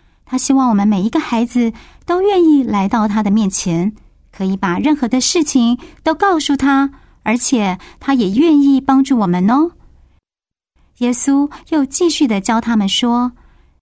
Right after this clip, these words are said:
：“愿你的国降临，愿你的旨意行在地上，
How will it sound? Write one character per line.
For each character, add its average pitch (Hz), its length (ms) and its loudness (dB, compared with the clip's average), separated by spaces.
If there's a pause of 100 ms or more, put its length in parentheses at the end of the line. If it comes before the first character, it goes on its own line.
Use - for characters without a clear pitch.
(420)
：“愿 233 380 2
你 180 100 0
的 190 120 -4
国 190 240 -2
降 233 300 0
临， 202 420 0 (300)
愿 311 340 2
你 190 100 0
的 175 140 -4
旨 180 180 -4
意 233 400 2 (140)
行 220 340 0
在 285 180 0
地 226 160 -2
上， 220 340 -2